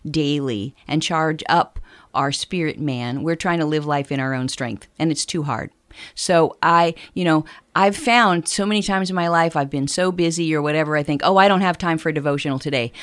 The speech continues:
But every time I stop and take the time to put God first, read his word, pray, he shows up and puts everything together, in a way that may not have been put together if I didn't seek him. So, long story short, my dad and I were in Phoenix. We went to spring training. He's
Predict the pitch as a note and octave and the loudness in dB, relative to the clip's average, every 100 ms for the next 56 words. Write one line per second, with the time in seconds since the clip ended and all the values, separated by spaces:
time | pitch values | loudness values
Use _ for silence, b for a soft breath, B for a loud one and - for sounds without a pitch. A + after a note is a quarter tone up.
0 | B - F3 - F3+ F#3+ G3+ A3 A3 G#3+ | B -4 -2 0 0 0 -2 -4 -4 -2
1 | G3 F#3+ - D#3 D#3 - E3 D#3+ G3 - | -2 -2 -2 -2 -2 -2 0 2 0 -6
2 | - D3+ D#3+ D3+ D#3+ F3 E3 E3+ E3 E3+ | -8 -4 -4 -4 -6 -4 -2 -4 -4 -6
3 | D#3 E3+ F3 E3+ D#3+ - C#3+ D#3+ D#3+ D3+ | -4 -4 -4 -6 -6 -4 -4 -4 -6 -4
4 | D3+ D3+ - D3+ C#3 C#3 D3 D#3 B B | -4 -4 -6 -6 -4 -4 -6 -8 B B
5 | B - - - G#3+ A3+ - G#3+ A3 G#3+ | B -16 -10 -4 -2 -2 -2 0 0 -2
6 | - A3 A#3 E3+ - E3 E3+ - G#3 - | -2 0 2 0 -2 -4 -2 0 -2 -2
7 | - G3+ A3 G#3+ A3+ G#3 G#3 A3+ G#3+ A2+ | -4 -2 -2 -2 -2 -2 0 0 0 -4
8 | - b b b b F#3+ F#3+ F#3 F#3+ F#3 | -8 b b b b -2 0 2 2 2
9 | F3 - F#3 F3+ F3 F3 E3 E3 D#3 - | 2 0 0 0 0 0 0 -2 -2 -6
10 | D#3+ A3 A3 E3 - B2+ B2 A#2 A#2+ C#3+ | 0 0 0 -4 -4 -4 -2 -2 -4 -4
11 | C3+ C3+ B2+ - E3+ C3+ C3 D3+ C3 B | -6 -4 -4 -4 -6 -6 -2 -2 -2 B
12 | B F#3+ F#3+ - D#3+ D3 - G3 C#3+ C#3+ | B 0 2 0 0 0 0 0 2 0
13 | D#3 D3+ D3 C#3 C3+ C3+ C3+ - C3+ C3+ | 2 2 2 0 -2 -2 -4 -4 -2 -2
14 | D#3+ D#3 C#3 C#3+ C#3 - - C3+ C#3 C3 | -4 -4 -2 -2 -4 -8 -6 -6 -4 -6
15 | B2 C#3 D#3 E3+ | -2 0 2 0